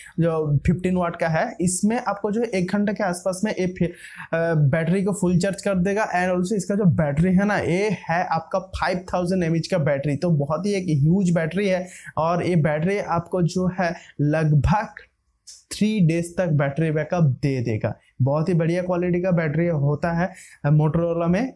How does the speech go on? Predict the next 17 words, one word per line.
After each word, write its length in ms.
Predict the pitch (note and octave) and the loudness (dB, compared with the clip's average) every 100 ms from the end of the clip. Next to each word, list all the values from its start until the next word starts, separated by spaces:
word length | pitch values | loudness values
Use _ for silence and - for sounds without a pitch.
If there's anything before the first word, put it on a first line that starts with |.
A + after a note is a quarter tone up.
| D#3+ | -2
and 160 | E3 | 0
also 240 | D#3 D#3+ F#3 | 0 0 0
Asus 340 | C3 - D#3+ | 0 2 2
में, 180 | D3+ E3+ | 2 -2
तो 480 | - E3+ D3 D3+ C#3 | -4 -2 -2 -2 -2
Motorola 340 | D#3+ D#3+ E3 | -2 -2 0
का 80 | E3+ | 2
बैटरी 320 | D3+ C#3 D#3 | 2 2 0
backup 400 | D3+ D3 C#3+ F3+ _ - | 0 -2 -4 -6 _ -8
आप 80 | - | -4
समझ 380 | - D#3+ D#3 E3+ | 0 0 2 0
ही 60 | |
सकते 340 | F3+ F#3 F3+ F#3 | 0 -2 -2 -2
हो 100 | G#3 | 0
कितना 360 | F3 D3 E3+ | 0 2 2
बढ़िया 320 | D3 C#3+ D3+ | 2 2 0
होगा। 220 | G3 C#3 | 0 0